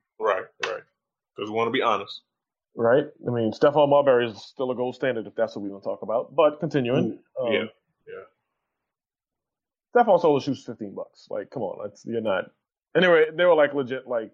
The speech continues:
Speaker 2: basketball grade shoes, like, not just, like, some trash that, you know, someone, anywho, continuing. Um,
Speaker 1: What are they called? The Starbearers?
Speaker 2: Starbearers,
Speaker 1: Did we
Speaker 2: yeah.
Speaker 1: talk about that?
Speaker 2: I had a pair.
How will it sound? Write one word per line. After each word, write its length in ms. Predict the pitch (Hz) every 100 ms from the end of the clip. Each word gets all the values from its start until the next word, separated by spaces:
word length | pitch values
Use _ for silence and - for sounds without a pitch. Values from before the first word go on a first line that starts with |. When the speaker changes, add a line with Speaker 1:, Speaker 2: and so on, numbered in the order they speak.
| -
Speaker 2:
basketball 440 | 120 113 113 101
grade 200 | 98 92
shoes, 240 | - - _
like, 180 | 104 -
not 160 | 98 -
just, 140 | -
like, 160 | 98 -
some 120 | 92
trash 320 | 104 98 -
that, 180 | - - -
you 100 | 107
know, 120 | 104
someone, 400 | - 101 98 98 _ _ -
anywho, 260 | 185 165 107
continuing. 380 | 151 131 104 107 _ _ _
Um, 360 | - 135 123 120
Speaker 1:
What 100 | -
are 20 |
they 20 | 262 220
called? 160 | 202
The 60 | 139
Starbearers? 720 | - 147 170 180 175 165 _ _ _ -
Speaker 2:
Starbearers, 220 | 208 147 -
Speaker 1:
Did 120 | -
we 40 |
Speaker 2:
yeah. 80 | 170
Speaker 1:
talk 60 | - - -
about 80 | 277
that? 880 | - - _ _ _ _ _ _ 208
Speaker 2:
I 60 | 240
had 100 | 220
a 60 |
pair. 300 | - 92 90